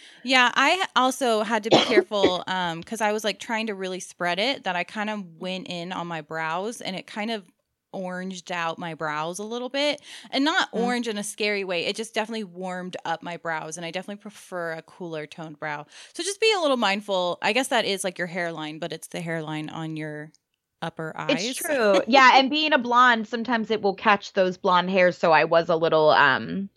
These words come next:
Speaker 2: you know, orangey around there. And I also wanted to say that when these tanning products are lasting maybe, like, one to two days,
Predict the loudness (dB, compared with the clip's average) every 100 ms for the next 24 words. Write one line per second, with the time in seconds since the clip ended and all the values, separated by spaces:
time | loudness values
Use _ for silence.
0 | _ _ _ -4 2 4 2 -2 -18 -20
1 | -4 4 6 8 8 8 8 8 8 8
2 | 6 6 6 4 2 2 0 -2 -2 0
3 | 2 2 2 0 0 -4 -4 0 2 2
4 | 2 6 6 6 2 2 6 8 6 6
5 | 6 4 0 -2 -2 -2 -2 -2 -2 0
6 | 0 0 -4 -2 -2 2 4 4 4